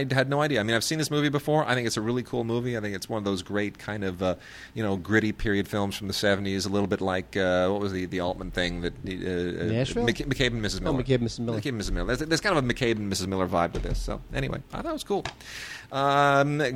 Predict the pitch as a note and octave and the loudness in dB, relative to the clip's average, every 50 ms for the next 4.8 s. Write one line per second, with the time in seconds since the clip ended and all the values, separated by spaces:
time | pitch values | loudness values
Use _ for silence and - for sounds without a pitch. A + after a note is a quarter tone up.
0 | A#2+ B2 B2 C3+ B2+ A#2 G#2+ A#2 A2+ A2 G2+ F#2+ A2+ A2+ C3 D#3+ F3 C#3 C3 B2 | -4 -6 -6 -6 -8 -6 -6 -6 -6 -6 -4 0 6 6 6 6 6 8 8 10
1 | A2+ G#2+ G2+ G2 F2+ F2 F2+ F2 - - A2 G2 G2 G2 F#2+ G#2 F2 F2 - - | 10 10 10 8 8 8 6 4 2 0 0 2 2 2 0 0 -4 -4 -2 0
2 | - A2 A2+ A2 A#2 G#2 E2+ D#2+ F#2 F2 F2 E2+ D#2 D2+ D2 C#2+ - - - - | 0 0 2 0 -2 -4 -2 0 2 2 4 4 2 0 0 -2 -4 -8 -12 -20
3 | - - - - - - - G2+ G#2 G#2 F#2+ - G#2 A2 A#2+ A#2+ A#2 A#2+ - C#3 | -20 -20 -20 -20 -16 -8 -6 -4 -4 -4 -4 -6 -10 -10 -6 -6 -6 0 2 2
4 | C3+ B2+ B2 A2+ G#2+ F#2+ G#2 F#2+ F2+ E2+ F#2 E2+ E2 D#2+ E2+ E2 | 4 4 4 4 4 4 4 2 2 2 2 0 0 2 0 0